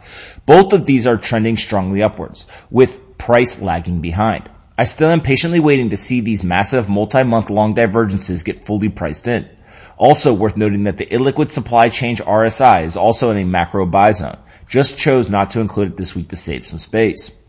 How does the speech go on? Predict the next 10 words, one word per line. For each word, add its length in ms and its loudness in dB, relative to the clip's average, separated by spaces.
When 100 2
we 80 10
look 180 6
at 80 6
who 160 6
exactly 360 4
is 100 0
buying 400 4
by 120 6
size, 500 0